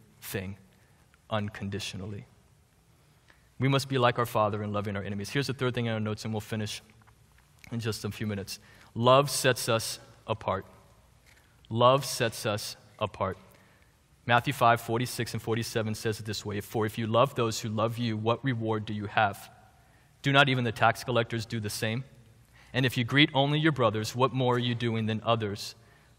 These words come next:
Do not even the Gentiles do the same?" Here's the next thing I put in my notes. The world's love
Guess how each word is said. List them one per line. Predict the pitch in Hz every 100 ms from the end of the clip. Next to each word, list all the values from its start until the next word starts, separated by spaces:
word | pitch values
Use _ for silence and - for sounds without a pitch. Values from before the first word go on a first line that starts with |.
| 113
Do | 135 147
not | 151 156
even | 127 120 117
the |
Gentiles | 113 - 120 - 110 104 104 - - -
do | 104 110
the | 107
same?" | - 101 98 95 - - - _ _ _
Here's | 120 120
the |
next | 117 113
thing | - 113
I |
put | 104 117
in | 107
my |
notes. | 104 101 - - -
The | 120
world's | 110 117 135 156 139
love | 135 160 180 -